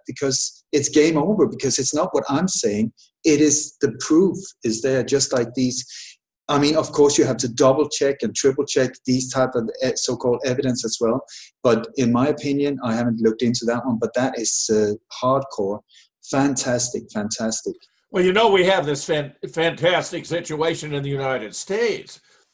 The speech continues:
Speaker 2: where the communication media, which has been infiltrated by the C I A since the nineteen fifties, is just turned on the present president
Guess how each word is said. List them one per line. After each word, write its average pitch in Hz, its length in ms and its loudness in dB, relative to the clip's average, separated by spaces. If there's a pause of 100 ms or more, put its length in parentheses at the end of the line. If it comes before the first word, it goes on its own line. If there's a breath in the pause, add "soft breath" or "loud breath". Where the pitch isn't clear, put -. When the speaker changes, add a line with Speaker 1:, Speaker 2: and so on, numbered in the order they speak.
Speaker 2:
where 180 100 0
the 170 80 0
communication 202 880 0
media, 160 340 -2
which 160 220 -4
has 156 140 -8
been 151 180 -4
infiltrated 170 760 0
by 147 200 0
the 139 100 -4
C 156 320 -4
I 143 140 2
A 151 280 0
since 143 280 -8
the 151 100 -6
nineteen 143 420 -4
fifties, 165 480 -4 (380 soft breath)
is - 220 0
just 226 420 2
turned 196 320 0
on 156 420 2 (380)
the 175 120 4
present 180 520 0
president 196 640 2